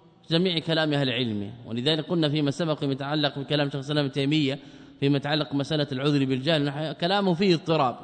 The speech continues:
هذا لا بد التسليم به، رضوا أو لا، كلام فيه اضطراب في مواضع عديدة، إما أن نجمع بينهما وإما أن نرجح، إما هذا أو ذاك. أما أن نقول هنا حق وهنا حق وأراد هنا ك-،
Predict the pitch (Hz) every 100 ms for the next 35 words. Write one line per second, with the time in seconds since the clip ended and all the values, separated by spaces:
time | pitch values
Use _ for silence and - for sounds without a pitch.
0 | 139 180 202 196 175 139 147 147 127 110
1 | 127 165 180 165 160 156 117 - - -
2 | - 160 196 202 170 175 185 156 - 143
3 | 139 120 107 107 113 - 147 160 160 190
4 | 165 127 147 135 113 110 - - - -
5 | - 202 220 196 175 165 165 160 147 139
6 | 139 139 143 160 180 190 - - - -
7 | 165 208 190 160 151 143 135 123 104 104
8 | - 165 160 139 170 156 131 113 104 -
9 | - 165 196 180 175 175 170 165 135 202
10 | 196 - 185 - 147 143 175 196 160 175
11 | - 156 156 160 190 180 170 185 170 160